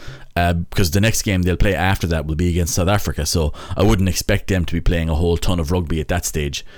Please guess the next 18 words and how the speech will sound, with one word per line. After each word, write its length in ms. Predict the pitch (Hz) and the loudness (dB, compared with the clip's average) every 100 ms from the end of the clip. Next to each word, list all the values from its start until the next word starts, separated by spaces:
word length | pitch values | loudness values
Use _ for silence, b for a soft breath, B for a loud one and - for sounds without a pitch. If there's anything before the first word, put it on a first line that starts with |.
| B B B B - - | B B B B -8 -4
But 160 | 98 | -2
you 100 | 95 | 2
look 180 | 110 117 | 2 2
at, 360 | 104 90 - - - - | 2 2 0 -4 -10 -6
um, 540 | 85 82 80 76 73 - b b b _ | -2 0 0 -2 -2 -2 b b b _
the, 560 | 85 90 82 80 76 - - - - - | -2 0 2 2 0 -4 -8 -18 -20 -8
the 100 | - | -4
games 300 | 95 107 101 | 2 2 2
they 60 | 95 | 2
have 180 | 98 - | 0 0
coming 220 | 87 87 | 0 0
up, 180 | 95 - - - | 0 -4 -20 -10
this 340 | 95 123 117 110 | 0 2 2 2
is 80 | |
probably 360 | 92 113 85 87 | 0 0 0 0
their 160 | 82 78 | 0 -2
best 400 | 78 104 - 107 | 0 2 2 2
opportunity 680 | - 85 107 98 78 78 | 0 0 0 0 0 -2